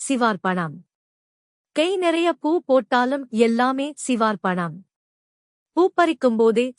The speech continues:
சிவார்ப்பணம். போய் பறித்துவிட்டு வந்த பின்தான் சொல்ல வேண்டும் என்பது இல்லை. கை நிறைய பூ இருக்கா? உடனேயே சொல்லுங்கள்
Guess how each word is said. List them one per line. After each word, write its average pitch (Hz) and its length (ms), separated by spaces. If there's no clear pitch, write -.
சிவார்ப்பணம். 185 760
போய் 370 340
பறித்துவிட்டு 269 640
வந்த 226 300
பின்தான் 247 560
சொல்ல 277 360
வேண்டும் 247 500
என்பது 247 460
இல்லை. 208 460
கை 359 260
நிறைய 349 360
பூ 349 220
இருக்கா? 220 580
உடனேயே 330 560
சொல்லுங்கள் 233 600